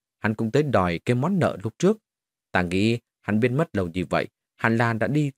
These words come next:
tụ tập bằng hữu của hắn rồi. Lúc này thì hay rồi." Vân Trăng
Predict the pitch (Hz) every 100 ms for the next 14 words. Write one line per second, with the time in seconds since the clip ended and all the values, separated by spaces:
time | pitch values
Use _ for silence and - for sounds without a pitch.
0 | _ - 98 87 85 - 82 69 110 117
1 | 90 82 123 104 78 _ _ _ _ _
2 | 117 104 87 82 78 _ - 104 - 107
3 | 104 87 90 _ _ _ _ _ _ _
4 | _ _ _ 110 98 - 135 123